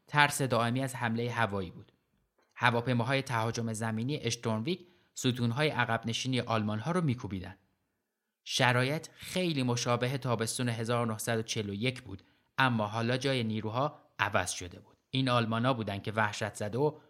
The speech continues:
مبهوت فرار می‌کردن. فراریای آلمان زیر حملات پیاپی هوایی بودن و حالا نمیتونستن انتظار فرصت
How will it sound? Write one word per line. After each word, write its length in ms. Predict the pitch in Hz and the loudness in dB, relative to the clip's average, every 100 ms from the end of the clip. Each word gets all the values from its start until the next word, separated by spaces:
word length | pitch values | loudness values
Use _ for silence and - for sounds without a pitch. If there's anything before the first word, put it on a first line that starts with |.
| _ | _
مبهوت 380 | 110 95 - 113 | 0 0 -2 -6
فرار 400 | - 104 104 98 | 0 0 2 -2
می‌کردن. 440 | 92 92 98 95 - _ _ _ _ _ _ _ _ - | -6 -12 -12 -14 -18 _ _ _ _ _ _ _ _ 0
فراریای 640 | 143 127 127 123 135 147 | 6 6 6 2 2 2
آلمان 400 | 123 127 139 156 - _ - | 2 0 0 -2 -6 _ -6
زیر 260 | 120 143 | -4 -4
حملات 580 | 139 - 127 127 170 170 | -4 -2 2 2 2 -2
پیاپی 520 | 156 143 123 123 147 | -4 0 0 0 -2
هوایی 440 | 156 135 117 120 151 | 0 0 2 2 2
بودن 300 | 170 175 180 | -2 -2 -2
و 40 | |
حالا 260 | 156 127 135 | 0 2 2
نمیتونستن 720 | 147 120 120 113 107 - 107 | 4 2 0 -4 -2 -2 -2
انتظار 460 | 107 113 104 104 | -4 -6 -2 0
فرصت 540 | 98 - 107 - 123 | -2 -2 -2 0 0